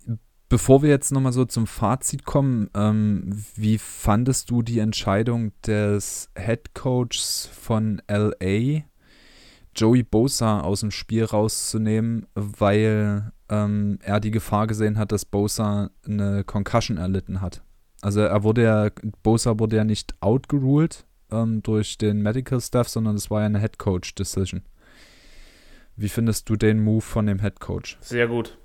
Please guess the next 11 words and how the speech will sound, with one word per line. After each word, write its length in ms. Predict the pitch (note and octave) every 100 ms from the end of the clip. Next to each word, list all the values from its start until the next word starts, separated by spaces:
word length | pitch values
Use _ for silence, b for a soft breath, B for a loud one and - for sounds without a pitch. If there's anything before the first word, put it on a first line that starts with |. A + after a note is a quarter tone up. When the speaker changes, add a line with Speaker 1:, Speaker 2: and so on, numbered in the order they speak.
| _ _ -
Speaker 2:
Also 380 | A#2 B2 G#2+ - - _ _ b b b
er 120 | A2+
ist 140 | A#2
einer 380 | G#2 B2 B2 A#2
deiner 260 | A#2 A#2 A2+
wichtigsten 340 | C3 B2 B2+
Spieler 280 | - B2 A#2
der 80 | A#2+
Defense 440 | B2 B2 A#2+ A#2+
und, 260 | A2+ A2+ -
ähm, 540 | A2+ A2 G#2+ G#2 G#2